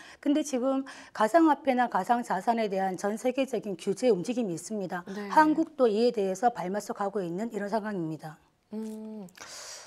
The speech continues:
Speaker 2: 그러게요. 사실 이걸 피하려고 한다면 뭐 글쎄요. 가상 자산을 운용하는 회사들 같은 경우에,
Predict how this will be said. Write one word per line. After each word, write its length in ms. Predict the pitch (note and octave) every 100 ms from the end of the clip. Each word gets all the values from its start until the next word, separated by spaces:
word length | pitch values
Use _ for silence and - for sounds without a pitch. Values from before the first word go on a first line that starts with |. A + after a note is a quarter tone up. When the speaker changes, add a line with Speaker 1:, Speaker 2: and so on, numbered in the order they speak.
| - -
Speaker 2:
그러게요. 640 | - A3+ A3 E3+ F3 F3 F3+
사실 560 | B3 B3 B3+ A#3+ G#3 F#3+
이걸 340 | G3+ G3 F#3+
피하려고 760 | F#3+ - G#4 G#4 G4+ F#4 E4 E4
한다면 880 | F4+ F4 D#4+ D4 D#4 D#4 D#4+ D#4 B3
뭐 460 | A3 G#3+ G#3 G3+ G3+
글쎄요. 580 | - - F3+ F3 F3+ A#3+
가상 400 | - F3+ B3+ A#3+
자산을 420 | G#3 F#3+ G#3 G#3
운용하는 560 | E3+ E3+ F#3+ F#3+ F#3 G#3
회사들 380 | A#3 A#3 A3
같은 320 | G3+ F3 G3 F#3
경우에, 400 | E3+ E3 D#3+